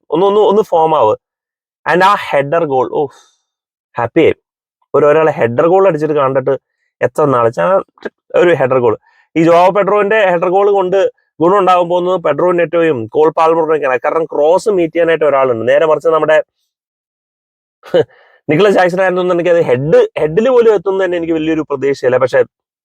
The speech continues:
ജോവോ പെഡ്രോ ബ്യൂട്ടിഫുൾ, ബ്യൂട്ടിഫുൾ. ഏഹ്, ഗോളാസോ. പിന്നെ, ഉം,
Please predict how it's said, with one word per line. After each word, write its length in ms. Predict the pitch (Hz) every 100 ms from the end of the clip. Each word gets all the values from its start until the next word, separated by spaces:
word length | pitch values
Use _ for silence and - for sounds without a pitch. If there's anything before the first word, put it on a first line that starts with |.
| _ _
ജോവോ 240 | 127 196 214
പെഡ്രോ 440 | 170 143 156 - _ _ _ _ _ _ _ _ _ _ _ _ 110
ബ്യൂട്ടിഫുൾ, 460 | 113 151 139 110 - _ -
ബ്യൂട്ടിഫുൾ. 380 | 131 196 165 113 _ _ _ _ _ _ _ _ -
ഏഹ്, 440 | 127 120 113 110 113
ഗോളാസോ. 640 | 208 262 254 247 214 240 226 220 214 208 202 196 175 156 110 _ _ _ _ _ _ _ _ _ _ _ _
പിന്നെ, 320 | 226 277 302 - _ 175
ഉം, 680 | 185 180 180 180 175 175